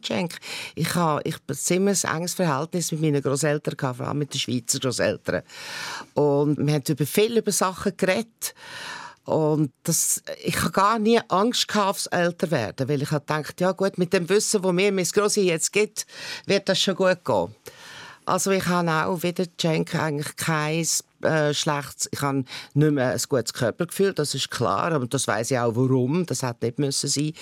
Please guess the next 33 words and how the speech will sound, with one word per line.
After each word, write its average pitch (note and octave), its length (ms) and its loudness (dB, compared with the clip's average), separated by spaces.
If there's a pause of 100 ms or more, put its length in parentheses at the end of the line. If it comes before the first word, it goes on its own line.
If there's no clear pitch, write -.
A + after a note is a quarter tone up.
(160)
selber A#2 340 -2
geschuld. C#3 440 0 (520)
Aber D#3+ 220 0
mit F3 180 2
dem E3 200 2
hadere D3+ 340 2
ich C#3+ 140 -2
jetzt D3+ 180 0
mittlerweile C3+ 480 0
auch C#3+ 220 2
nicht A#3+ 220 4
mehr. B3 280 2 (640)
Und F3 460 4
was D3+ 440 0
das - 40 -2
Psychische F3+ 640 0
anbelangt, D3+ 800 0 (960)
ja, A#2+ 360 -2
muss F3+ 180 0
ich - 80 -6
sagen, F3 560 0
ich C#3+ 80 -4
fühle - 340 0
mich C3+ 280 -2
mit C3 160 -4
meinen C3+ 260 2
neunundsechzig, B2 1080 -2 (500)
neunundsechzig D3 1080 2
mit F3+ 220 -2
dem E3+ 120 2
Wissen, D#3+ 360 -2
dass C#3+ 240 0
ich C3+ 120 -4